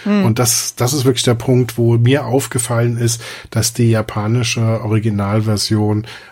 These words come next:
Speaker 2: ähm, wo die für mich intensiver gewirkt hat.
Speaker 1: Hm. Ja, das stimmt natürlich. Und auch teilweise dann auch so, bei manchen ist halt die Stimme ein bisschen höher, bei dem anderen ein bisschen tiefer und so und, äh, auch so von der Emotionalität.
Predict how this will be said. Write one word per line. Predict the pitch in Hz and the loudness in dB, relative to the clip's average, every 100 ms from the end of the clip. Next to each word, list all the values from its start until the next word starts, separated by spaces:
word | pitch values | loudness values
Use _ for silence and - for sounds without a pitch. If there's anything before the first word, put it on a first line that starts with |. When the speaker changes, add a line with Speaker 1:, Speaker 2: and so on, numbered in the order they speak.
| _ | _
Speaker 2:
ähm, | 101 98 101 110 | -4 0 0 -2
wo | - 110 113 131 | -4 2 4 4
die | 123 117 117 - - _ | 4 2 0 -6 -20 _
für | - - 110 | -4 2 4
mich | 185 - | 4 4
intensiver | 123 117 113 117 120 104 | 0 2 2 4 2 0
gewirkt | 92 87 85 - - | 0 -4 -8 -10 -16
hat. | - - _ _ | -16 -20 _ _
Speaker 1:
Hm. | 208 196 190 - _ _ _ _ _ | 2 2 0 -4 _ _ _ _ _
Ja, | 185 175 180 | -2 -2 -4
das | - | -10
stimmt | - 180 | -6 -4
natürlich. | 175 175 165 | -4 -4 -2
Und | 156 | -2
auch | 170 | 0
teilweise | 202 170 175 170 | 0 2 2 0
dann | 165 | -4
auch | 160 | -2
so, | - 180 - - - | 0 -2 -4 -20 -4
bei | 170 | 0
manchen | 165 185 180 | 0 0 -2
ist | 180 | -2
halt | 175 | -4
die | |
Stimme | - 190 | -4 -2
ein | 180 | -2
bisschen | 175 185 | -2 2
höher, | 185 180 | 4 4
bei | 175 | 2
dem | 170 | 0
anderen | 147 175 | -2 -2
ein | 175 | -4
bisschen | - 185 | -6 -6
tiefer | - 180 175 170 | -6 -6 -2 -2
und | 170 | -4
so | 170 170 170 | -4 -2 -2
und, | - 165 170 - | -6 -10 -12 -6
äh, | |
auch | 156 160 | -6 -6
so | 160 | -8
von | - 170 - - | -8 -8 -12 -16
der | 165 160 | -10 -8
Emotionalität. | 180 175 - 175 165 180 | -6 -8 -6 -8 -4 -4